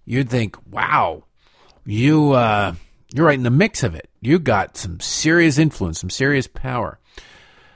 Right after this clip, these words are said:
No, no, you don't. <laughs> You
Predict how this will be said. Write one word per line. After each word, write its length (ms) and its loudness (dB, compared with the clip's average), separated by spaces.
No, 520 0
no, 300 -4
you 120 0
don't. 380 -2
<laughs> 120 -10
You 140 -8